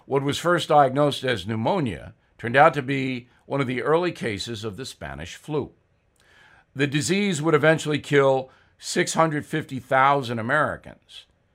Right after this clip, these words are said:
about the same number of fatalities from the Civil War, including thirty-five thousand in New York City alone.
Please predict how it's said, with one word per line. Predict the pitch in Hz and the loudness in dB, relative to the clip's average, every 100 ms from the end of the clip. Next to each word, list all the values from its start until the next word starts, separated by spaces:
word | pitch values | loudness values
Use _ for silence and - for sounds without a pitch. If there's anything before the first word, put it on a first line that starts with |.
| - | -2
about | 127 127 | 0 0
the | 113 | -2
same | 160 160 147 | 0 2 2
number | 147 139 127 | 0 0 -2
of | 113 | -2
fatalities | 113 104 143 160 117 98 95 | -6 -2 0 2 0 -4 -8
from | 113 | -8
the | 98 | -6
Civil | - 117 98 82 | -6 -6 -8 -10
War, | 113 160 87 - _ _ _ _ _ - | -8 -8 -10 -14 _ _ _ _ _ -16
including | 92 127 156 139 | -8 -2 0 -2
thirty-five | - 180 214 233 202 185 180 170 | -2 2 4 2 -2 2 2 2
thousand | - 190 202 160 92 67 104 _ _ | -2 -4 -2 -4 -6 -12 -16 _ _
in | 120 117 | -6 -4
New | 139 | -4
York | 160 151 143 | -2 -2 -2
City | - 135 123 123 117 _ _ _ - | -4 -6 -6 -6 -10 _ _ _ -10
alone. | 113 139 151 107 | -4 2 2 2